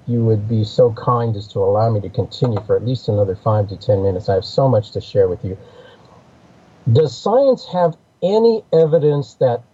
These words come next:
that tells us that there is such a thing as a soul? Well, Sean Carroll, a physicist, I mean, th-, this, this man is brilliant. And he said that for a soul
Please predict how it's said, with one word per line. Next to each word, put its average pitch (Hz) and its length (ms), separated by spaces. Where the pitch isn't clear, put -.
that 117 320
tells 180 480
us 139 240
that 120 280
there 123 340
is 131 320
such - 300
a 135 60
thing 117 280
as 107 140
a 104 60
soul? - 460
Well, 180 400
Sean 208 400
Carroll, 143 420
a 110 60
physicist, 117 680
I 123 40
mean, 135 180
th-, 247 140
this, 247 220
this - 220
man 131 220
is 101 120
brilliant. 107 460
And 180 120
he 247 80
said 214 280
that 170 140
for 175 320
a 175 80
soul 214 440